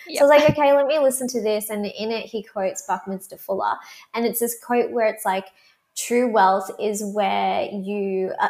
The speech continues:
Speaker 1: is, is basically how long you can live from this moment on without having to work another day at the level of the lifestyle that you have right now." And,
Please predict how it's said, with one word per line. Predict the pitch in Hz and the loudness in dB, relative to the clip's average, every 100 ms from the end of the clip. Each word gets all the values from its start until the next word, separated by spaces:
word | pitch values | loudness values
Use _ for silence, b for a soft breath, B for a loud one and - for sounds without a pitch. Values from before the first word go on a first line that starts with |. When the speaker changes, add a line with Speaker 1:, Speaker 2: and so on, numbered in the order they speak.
| - | 0
Speaker 1:
is, | 240 240 | 0 0
is | 226 220 | -2 0
basically | 247 240 240 220 | -2 -2 -4 -4
how | 240 285 | -2 -2
long | 320 277 | 0 -4
you | |
can | 262 247 220 | -4 -6 -4
live | 202 196 196 - | -4 -4 -6 -10
from | - 202 | -6 -2
this | 254 - | -2 -2
moment | 302 294 285 | -2 0 0
on | 233 220 | -2 -4
without | 214 196 - | -2 -2 -4
having | 208 202 | -6 -6
to | 202 202 | -6 -2
work | 226 254 | 2 2
another | 254 220 202 | 0 -4 -4
day | - 85 - B B B - | -6 -10 -12 B B B 0
at | 277 | 4
the | 277 | 4
level | 254 220 220 | 4 2 0
of | 214 | 0
the | 202 | 0
lifestyle | 190 - 185 190 | 0 0 -4 -6
that | - | -6
you | 202 | -4
have | 185 180 | -4 -4
right | - - | -8 -10
now." | - 247 B B B - | -12 -12 B B B -2
And, | 247 240 233 | 2 2 0